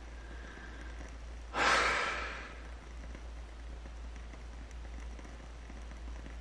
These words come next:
But this, this Wheel of Fortune, something is stuck. Somebody is stuck.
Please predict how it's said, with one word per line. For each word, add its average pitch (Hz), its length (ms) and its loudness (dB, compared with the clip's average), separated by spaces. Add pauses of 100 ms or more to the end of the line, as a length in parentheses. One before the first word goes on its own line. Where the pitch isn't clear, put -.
(520)
But 196 140 12
this, 196 300 12 (140)
this - 220 8
Wheel 190 200 12
of 180 100 10
Fortune, 180 640 12 (300)
something 196 600 10
is 180 200 8
stuck. - 600 12
Somebody 202 520 12
is 175 160 12
stuck. - 580 10